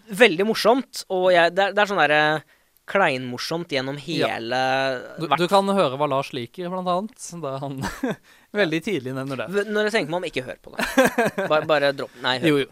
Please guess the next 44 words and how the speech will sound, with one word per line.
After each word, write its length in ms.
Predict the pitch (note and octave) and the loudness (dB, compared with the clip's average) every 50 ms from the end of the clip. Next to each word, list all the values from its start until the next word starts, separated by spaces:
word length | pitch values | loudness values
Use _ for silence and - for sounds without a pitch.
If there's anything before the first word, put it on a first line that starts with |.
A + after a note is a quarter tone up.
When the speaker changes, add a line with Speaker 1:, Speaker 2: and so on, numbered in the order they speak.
| _ _ _ | _ _ _
Speaker 2:
Det 80 | - | 0
er 80 | C#3+ D3 | 2 2
en 80 | D#3+ F3+ | 2 2
fantastisk 400 | A3 F3 F3+ E3 - F#3+ F3+ - | -2 -4 -6 -8 -8 -8 -4 -2
serie, 300 | F#3 D3 C#3+ E3 F3+ - | 0 0 2 2 2 2
og 540 | E3 D#3+ D#3+ D#3 D#3 D#3+ D#3 D#3 D3+ D3+ - | 4 2 4 4 4 4 4 4 2 0 -4
Speaker 1:
Serie? 560 | - - - - D3+ C#3 C3 C#3 F#3 - C5+ A#4+ - - - - - - - - - - - - - _ _ _ _ - | -10 -12 -8 -2 2 4 4 6 6 6 6 4 2 -6 -16 -20 -20 -20 -18 -18 -20 -20 -20 -20 -20 _ _ _ _ -20
Speaker 2:
<laughs> 760 | - - - D3 C3+ C3 - - D#3 C#3 C3+ C3+ - - _ | -10 -4 -2 -2 -2 -2 -4 -4 -4 -2 -2 -4 -6 -6 _
Speaker 1:
Podcast. 480 | - G3+ G#3+ - C#4 C4 - - - - - - _ _ | 0 0 2 4 4 4 2 0 -8 -20 -20 -20 _ _
Speaker 2:
Podcast 500 | _ - F3 D#3+ - G#3 G3+ F#3 - - | _ -2 -2 0 2 0 0 0 0 -2
heter 220 | - D3+ C3+ - A#2+ | -4 -4 -2 -2 -4
det. 120 | A#2 A2+ - _ - | -4 -4 -6 _ -6
Men 180 | - E3 F#3 | -4 -4 -2
de 100 | F3+ G#3 F#3 | -2 -2 2
har 100 | E3+ D3+ E3 | 2 2 2
jo 80 | G#3+ B3 | 2 0
en 80 | A#3 - | -2 -4
serie 460 | - - - B2+ A#2+ A#2+ B2 E3+ F3+ | -6 -6 -6 -4 -4 -4 -2 -4 -4
med 160 | F3 D#3 D3+ C#3+ | -2 -4 -4 -4
podcaster. 440 | E3 C3+ C3 C#3 C3 - A3+ A3 - - - | -4 -6 -6 -6 -6 -6 -8 -12 -12 -12 -12
Altså, 220 | E3 D3 - D#3+ D3 | -10 -6 -4 -4 -2
det 220 | C3+ D3 D#3 D#3 | 0 0 2 2
Speaker 1:
De 20 | D#3+ D#3+ | 4 4
har 140 | D#3 C3+ | 4 4
Speaker 2:
er 40 | C3+ | 4
Speaker 1:
en 60 | D3+ | 2
Speaker 2:
jo 60 | D#3 - | 0 0
podcast 240 | - D3+ B2+ A#2+ C3+ | -2 -2 -2 0 -2
Speaker 1:
podcastserie. 280 | D#3+ D3+ - D#3+ C3+ C3+ | -2 -2 0 -2 -2 -2
Speaker 2:
nummer 160 | C#3+ D3 C3+ | -2 -4 -2
førtisju. 400 | - D3 - D3 B2+ - F3 F#3 - - _ _ _ _ _ - | -4 -4 -4 -4 -4 -4 -4 -4 -6 -10 _ _ _ _ _ -12
Speaker 1:
Men 100 | - C#3 D3+ E3 | -6 -4 -4 -2
altså, 180 | E3+ E3+ A3 | -2 -4 -2
alle 220 | - - G#3 G3 G3 | 0 0 0 0 -2
Speaker 2:
Faktisk. 60 | F3+ | -2
Speaker 1:
de 260 | E3 D#3 D#3+ F3 D#3+ | -2 -2 -2 -2 -2
i 40 | D#3 E3+ | 2 2
Tegneseriehovedstaden 720 | E3 C3+ B2+ C3 A#2+ C3 B2+ B2 A#2+ B2 C3+ B2+ C#3 E3 | 2 2 2 -4 -10 -10 -10 -10 -8 -4 -4 -4 -4 -6
er 220 | C3 A#2 B2 A#2 B2 B2 | -6 -2 0 0 0 -2
jo 60 | B2+ B2+ | -4 -8
serieskapere 560 | - - A#2 G#2 G#2+ - - G#2+ - - B2 - | -8 -8 -8 -8 -8 -10 -10 -10 -10 -10 -12 -4
selv. 300 | - C#3+ C#3+ C#3 - - | -2 -2 -2 -2 -4 -4
Speaker 2:
Ja. 160 | C#3+ A#2+ - - _ _ _ - | -4 -4 -4 -6 _ _ _ -4
Speaker 1:
Eh, 320 | C3 B2+ B2+ B2 B2 B2 | -2 0 0 0 -2 -4